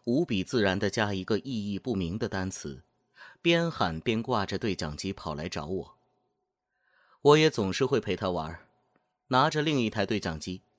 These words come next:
有时躲进壁橱，有时藏在窗帘后面，然后用对讲机问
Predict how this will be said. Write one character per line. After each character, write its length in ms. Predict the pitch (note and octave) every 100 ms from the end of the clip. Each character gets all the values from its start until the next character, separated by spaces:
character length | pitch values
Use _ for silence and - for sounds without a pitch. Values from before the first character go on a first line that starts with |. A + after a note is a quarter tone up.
| _ _ - - -
有 220 | A#2+ A#2+
时 220 | A#2+ C3
躲 180 | B2+ G2+
进 160 | F#2+ A2
壁 160 | A2+
橱， 420 | F2+ - D#2 F#2+ - _ _
有 240 | - F2+ E2+
时 220 | - G2
藏 260 | - F2+ F#2+
在 120 | F#2
窗 220 | - B2
帘 220 | G#2 E2
后 220 | - A2+
面， 240 | E2+ D2 - _ _ _ _ _
然 240 | - G#2+ A#2
后 340 | - G#2 F2 - -
用 200 | G#2 F#2
对 200 | G#2+ F#2
讲 280 | - D2 C2+
机 200 | - F#2
问 220 | F#2 E2+